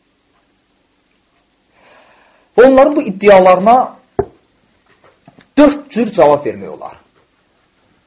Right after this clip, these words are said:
Bu dörd dənə qaydanı yaxşı hifz elə. Yəni, onların gətirdikləri bu hədis,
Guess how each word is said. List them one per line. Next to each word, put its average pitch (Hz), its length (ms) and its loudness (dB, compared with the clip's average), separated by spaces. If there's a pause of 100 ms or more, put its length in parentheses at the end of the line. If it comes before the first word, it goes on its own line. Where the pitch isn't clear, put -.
(400)
Bu - 40 -10
dörd - 300 -2
dənə 135 180 -8
qaydanı 127 460 -2 (960)
yaxşı - 260 -6
hifz - 300 -20
elə. 92 160 -14 (1500)
Yəni, - 180 -10
onların 175 420 -2
gətirdikləri 143 640 -8
bu 170 100 -8
hədis, 120 420 -12